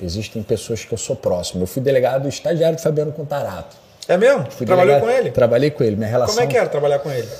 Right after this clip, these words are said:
Speaker 1: Olha, Fabiano é um cara muito inteligente.
Speaker 2: O que que você acha de todo mundo falar que ele desvirtuou?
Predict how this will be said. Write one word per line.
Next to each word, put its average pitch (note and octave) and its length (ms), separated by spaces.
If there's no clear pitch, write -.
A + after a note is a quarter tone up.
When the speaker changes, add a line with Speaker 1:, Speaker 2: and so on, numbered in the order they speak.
Speaker 1:
Olha, B2+ 300
Fabiano B2 480
é - 40
um - 20
cara B2+ 240
muito A#2 240
inteligente. A2 880
Speaker 2:
O - 40
que C#4 120
que - 60
você A#3 240
acha F3+ 220
de D3+ 100
todo F#3+ 280
mundo D#3+ 200
falar B2 380
que C#3 180
ele C3 480
desvirtuou? C3 800